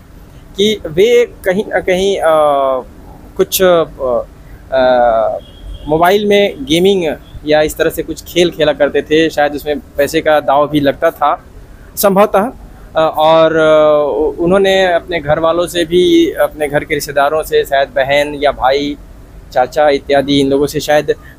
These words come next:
कर्ज स्वरूप कुछ पैसे भी लिए। वे हार भी गए और लगातार जो है, अ, लाखों रुपए वे हारते चले गए और अभी वो फ्रस्ट्रेशन में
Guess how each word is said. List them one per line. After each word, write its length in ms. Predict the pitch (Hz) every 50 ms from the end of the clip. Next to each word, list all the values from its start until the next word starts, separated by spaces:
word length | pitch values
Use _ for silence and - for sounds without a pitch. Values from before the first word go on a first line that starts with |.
| - 170
कर्ज 400 | 170 170 - - 190 185 180 165
स्वरूप 380 | 165 - - 170 165 170 165 -
कुछ 120 | 175 160
पैसे 320 | - - 143 139 - 170 170
भी 120 | 160 170
लिए। 320 | 160 156 151 160 165 175 165
वे 120 | 156 147
हार 320 | 123 - 131 131 147 160 160
भी 120 | 160 165
गए 160 | 156 165 165
और 100 | 165 160
लगातार 540 | 151 139 143 147 151 139 - 147 147 151 151
जो 120 | 143 147 143
है, 160 | 147 151 151
अ, 800 | - - - - - - - - 139 139 139 139 135 135 135
लाखों 320 | 135 135 139 139 - 170 165
रुपए 200 | 165 156 165 160
वे 220 | 156 160 160 156
हारते 340 | 135 127 131 127 - - 180
चले 260 | - 175 160 160 160
गए 160 | 160 185 214
और 180 | 214 180 165 156
अभी 180 | 156 151 175 175
वो 120 | 185 190
फ्रस्ट्रेशन 500 | 170 165 165 160 - 170 151 - 180 165
में 240 | 165 170 180 196